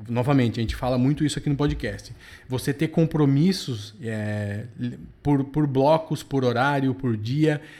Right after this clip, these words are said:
sempre meio que, é, constantes, tá? Então, assim, sei lá, toda segunda-feira de manhã fazer reunião com a equipe. Toda segunda-feira à tarde ficar no escritório pra ver como que foi o fim de semana e a loucura pra pôr em ordem.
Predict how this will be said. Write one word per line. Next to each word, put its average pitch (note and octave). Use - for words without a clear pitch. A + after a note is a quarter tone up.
sempre F#3+
meio F3+
que, B2+
é, A2+
constantes, C3+
tá? B2+
Então, A#2+
assim, A#2+
sei C#3
lá, B2
toda E3+
segunda-feira D3+
de C#3
manhã C#3
fazer D3+
reunião D3+
com D3+
a -
equipe. B2+
Toda D#3+
segunda-feira D3
à B2
tarde D3+
ficar C#3+
no C#3+
escritório C#3+
pra D3
ver C3
como D3+
que -
foi D3
o C3+
fim D3+
de C3+
semana D3
e D3
a C#3
loucura C#3+
pra D#3
pôr D#3
em D#3
ordem. A2+